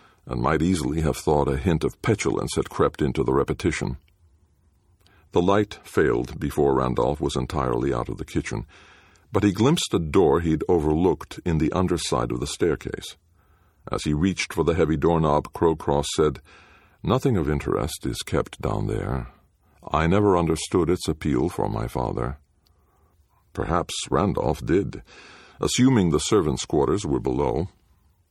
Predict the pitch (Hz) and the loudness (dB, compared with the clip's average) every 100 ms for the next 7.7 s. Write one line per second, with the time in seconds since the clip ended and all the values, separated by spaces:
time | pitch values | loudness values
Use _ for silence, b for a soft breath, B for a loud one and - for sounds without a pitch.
0 | _ 113 110 156 139 104 98 95 82 82 | _ 2 4 4 4 2 2 0 2 0
1 | 76 85 82 78 73 69 78 73 - - | 0 0 2 2 0 0 0 0 -2 -2
2 | - - 67 - - 55 55 58 57 65 | -6 -2 -2 -2 -4 -4 -4 -2 -2 -4
3 | - 80 - b b b b b b b | -6 -8 -10 b b b b b b b
4 | 57 - - 80 76 - - 87 82 76 | -6 -6 0 2 2 -2 -2 2 4 4
5 | 58 76 - 78 78 78 73 76 - 101 | 2 0 0 -2 0 0 -2 -2 -2 -2
6 | 57 50 62 69 - 73 64 67 62 73 | -2 -4 -2 -2 -2 0 0 0 0 -2
7 | 82 82 69 - 73 60 | 0 -2 -2 -2 -4 -4